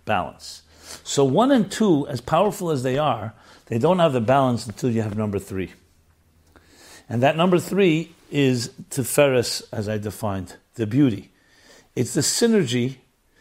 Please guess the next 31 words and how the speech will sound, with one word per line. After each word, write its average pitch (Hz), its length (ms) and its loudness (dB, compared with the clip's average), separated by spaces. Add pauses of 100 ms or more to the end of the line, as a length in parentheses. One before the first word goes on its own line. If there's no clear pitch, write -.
(180)
that 131 160 4
is 127 100 2
both 202 260 2
a 156 60 -2
combination 147 720 2
of 208 120 0
the 208 80 0
f-, - 120 -6
one 185 220 0
and 190 140 -4
two, 233 280 0 (640)
transcends 165 680 4
them 202 160 2
both, 247 420 0 (120)
and 175 280 2
synthesizes 104 920 -2
them 87 160 -12
both. - 340 -16 (1500)
Which, 151 200 -8
of 123 100 -4
course, 175 320 2
is 135 140 0
a 131 80 2
whole 170 140 4
different, 160 300 0
all, 170 240 2
each 175 300 0
element 165 400 2
is 131 120 0
necessary 123 640 -4
here. - 240 -14